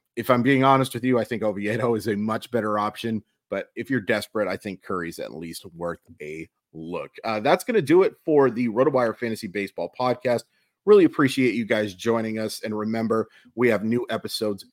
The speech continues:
every single day of the week for the regular season. Uh, you can follow us on whatever they're calling that website now. I'm at Crawford underscore M I L B. Drew is at Drew Silv. We ask that you please rate and review the show if you like what you're hearing.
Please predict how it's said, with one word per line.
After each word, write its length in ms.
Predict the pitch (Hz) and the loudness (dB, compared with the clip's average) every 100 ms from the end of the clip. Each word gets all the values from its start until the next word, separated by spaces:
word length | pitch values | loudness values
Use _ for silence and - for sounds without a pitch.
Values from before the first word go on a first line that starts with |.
| - | -6
every 400 | 120 120 127 127 | -6 0 0 0
single 540 | - - 120 107 110 | -4 -2 -2 0 -4
day 360 | 98 101 98 95 | -4 -2 -2 -2
of 140 | 98 | -6
the 80 | 95 | -8
week 340 | 92 95 92 _ _ _ | -6 -8 -10 _ _ _
for 100 | - | -4
the 80 | 101 | -4
regular 440 | 90 90 82 87 87 | -2 -4 -4 -8 -8
season. 560 | - 147 139 156 139 - _ | -2 0 2 2 0 -4 _
Uh, 40 | 113 | -2
you 160 | 120 139 | 0 0
can 120 | 143 | 2
follow 320 | 143 143 139 | 6 6 6
us 140 | 135 | 4
on 160 | 143 127 | 2 4
whatever 260 | 127 127 123 | 6 6 4
they're 140 | 113 | 0
calling 340 | - 123 117 | 2 2 2
that 120 | 107 98 | -2 0
website 460 | 127 123 - 127 | 0 0 0 0
now. 260 | 127 123 120 | 0 0 0
I'm 160 | 123 117 | -2 -4
at 140 | 110 | -6
Crawford 380 | - 113 107 110 104 | -2 -2 -2 -6 -6
underscore 520 | 101 92 - 95 90 | -8 -8 -6 -6 -4
M 160 | 101 92 | -8 -8
I 220 | 95 87 | -8 -6
L 120 | 87 87 | -6 -6
B. 360 | 117 160 170 - _ _ | 0 0 0 -6 _ _
Drew 260 | - 123 110 | 0 0 0
is 140 | 92 | -4
at 200 | 90 82 | -6 -8
Drew 220 | - 95 90 | -10 -10 -10
Silv. 400 | - 143 143 135 _ _ - | 0 4 4 2 _ _ -4
We 160 | 117 - - | -2 -2 0
ask 180 | 139 - | 0 2
that 120 | 143 | 0
you 100 | 131 | 0
please 300 | - 170 147 | 0 -2 0
rate 260 | 113 131 143 | 2 2 2
and 100 | 120 | -2
review 300 | 117 101 113 | -4 -2 -4
the 60 | |
show 320 | 104 - 110 107 | -4 0 2 0
if 160 | 101 | -4
you 60 | 107 | -6
like 260 | 101 110 117 | -4 -4 -4
what 160 | 110 | -4
you're 80 | 107 | -2
hearing. 420 | 120 120 127 135 | 0 2 2 0